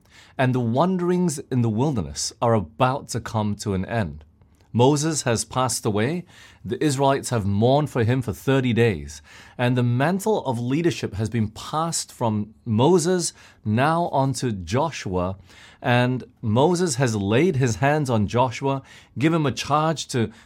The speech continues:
continue leading the children of Israel as a sign of trust in him as the next leader, to, to give the Israelites the confidence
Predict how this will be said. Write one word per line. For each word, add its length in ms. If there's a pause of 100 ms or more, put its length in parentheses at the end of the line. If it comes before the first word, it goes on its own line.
continue 520
leading 460
the 100
children 400
of 120
Israel 560 (240)
as 160
a 60
sign 540
of 260
trust 720 (100)
in 160
him 400 (380)
as 180
the 100
next 520
leader, 260
to, 260 (260)
to 120
give 460
the 200
Israelites 540
the 120
confidence 920